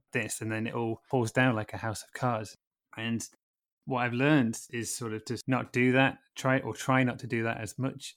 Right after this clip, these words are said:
and look for more basic things, but, uh, more, not, not the finer detail, but the grander ideas that, that connect, that appear in the, in the mystery, what the, the mystery presents in itself, the, the,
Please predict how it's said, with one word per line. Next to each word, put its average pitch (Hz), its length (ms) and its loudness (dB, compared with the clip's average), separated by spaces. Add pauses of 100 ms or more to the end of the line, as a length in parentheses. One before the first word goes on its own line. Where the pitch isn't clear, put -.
and 113 400 -8 (1120)
look 127 260 -4
for 123 140 -6
more 113 400 -2
basic 135 480 0
things, 165 440 0 (100)
but, 120 260 -4
uh, 123 200 -4 (280)
more, 123 340 -2 (560)
not, 135 300 -4
not 139 220 0
the 131 100 0
finer 131 420 2
detail, 131 640 0 (100)
but 113 200 -8 (160)
the 127 100 0
grander 123 440 4
ideas 110 680 0
that, 104 240 -8 (160)
that - 180 -10
connect, - 560 -6 (500)
that 107 180 -8 (120)
appear 127 400 0
in 107 180 -2
the, 110 220 -4
in 120 180 2
the 113 60 0
mystery, 117 400 0
what 107 300 -4
the, 117 260 -6 (140)
the 113 100 -4
mystery 117 500 -4
presents 117 460 -4
in 107 220 -10
itself, 101 480 -10
the, 110 100 -8
the, 113 320 -8